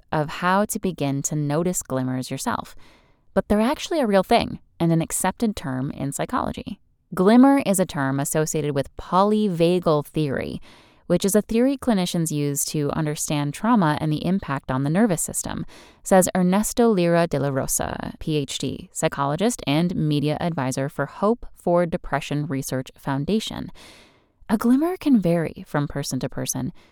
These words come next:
For some people, it can be taking in the sunset or sunrise, thinking of their pet,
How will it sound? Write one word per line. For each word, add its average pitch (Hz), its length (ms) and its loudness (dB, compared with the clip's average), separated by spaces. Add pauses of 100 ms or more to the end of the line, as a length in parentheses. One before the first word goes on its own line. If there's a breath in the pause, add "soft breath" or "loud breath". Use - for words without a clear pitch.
(220 soft breath)
For 190 160 0
some 190 240 4
people, 214 420 4
it 165 140 0
can 156 120 0
be 139 340 0
taking 147 360 -6
in 185 140 0
the 254 80 2
sunset - 500 -2
or 135 160 0
sunrise, 185 800 -2 (420 soft breath)
thinking 139 300 -2
of 135 80 -4
their 131 160 -2
pet, 214 540 -2